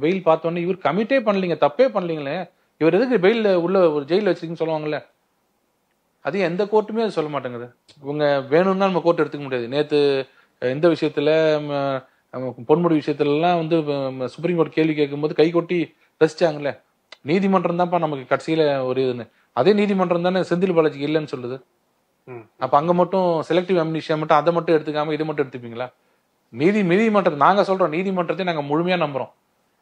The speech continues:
Speaker 1: எலக்ட்ரல் பாண்ட்ஸ் வந்து அவங்க சொன்னாலும் நாங்க வந்து சில ச-, விமர்சனங்கள் இருந்தாலும் ஏத்துக்கிறோம். அப்படிதான் நம்ம சொல்றோம். தெரியும், அப்படி கிடையாது. பேரறிவாளன் ரிலீஸ் பண்ணா சுப்ரீம் கோர்ட் டாப்.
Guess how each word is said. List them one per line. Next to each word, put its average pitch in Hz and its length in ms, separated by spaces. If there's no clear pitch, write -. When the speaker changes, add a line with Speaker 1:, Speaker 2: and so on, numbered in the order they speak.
Speaker 1:
எலக்ட்ரல் 165 400
பாண்ட்ஸ் 160 320
வந்து 151 180
அவங்க 151 100
சொன்னாலும் 165 580
நாங்க 170 260
வந்து 202 400
சில 151 300
ச-, 139 380
விமர்சனங்கள் 165 580
இருந்தாலும் 180 300
ஏத்துக்கிறோம். 151 400
அப்படிதான் 143 240
நம்ம 202 220
சொல்றோம். 151 280
தெரியும், 156 220
அப்படி 170 160
கிடையாது. 135 340
பேரறிவாளன் 175 480
ரிலீஸ் 175 260
பண்ணா 180 220
சுப்ரீம் 175 300
கோர்ட் 151 160
டாப். 139 320